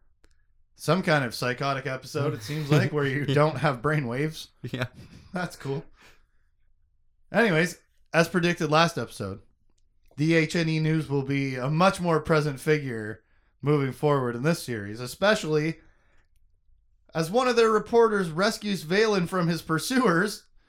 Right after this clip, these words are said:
Speaker 1: when he promises to give her, quote, "the greatest scoop you've ever had." That sounds vaguely
Speaker 2: Mm. And they just,
Speaker 1: inappropriate.
Speaker 2: they just said, "Okay." And just
Speaker 1: You
Speaker 2: took
Speaker 1: betcha.
Speaker 2: him, yeah.
Speaker 1: You betcha,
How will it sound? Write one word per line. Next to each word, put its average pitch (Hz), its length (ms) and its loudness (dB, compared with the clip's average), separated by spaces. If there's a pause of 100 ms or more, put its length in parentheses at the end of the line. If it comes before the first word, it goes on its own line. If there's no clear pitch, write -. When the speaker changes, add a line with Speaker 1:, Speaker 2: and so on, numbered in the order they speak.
(120)
Speaker 1:
when 196 140 0
he 208 80 0
promises 202 560 0
to 175 100 -2
give 180 220 0
her, 196 240 0 (200)
quote, 170 360 2
"the 151 140 4
greatest 135 500 -2
scoop 143 400 -2
you've 117 200 -6
ever 117 320 -4
had." 92 500 -8 (320)
That 131 240 -12
sounds 127 400 -8
vaguely 127 460 -8
Speaker 2:
Mm. 120 140 -10 (640)
And 120 200 0
they 127 100 4
just, 135 240 0
Speaker 1:
inappropriate. 85 140 -10
Speaker 2:
they 139 120 0
just 123 120 -4
said, 127 180 -2 (380)
"Okay." 190 320 2 (720)
And 139 600 0
just 151 140 2
Speaker 1:
You 220 80 6
Speaker 2:
took 175 60 0
Speaker 1:
betcha. 156 460 4
Speaker 2:
him, 156 80 -6
yeah. 165 220 -2 (280)
Speaker 1:
You 196 240 -2
betcha, 190 580 0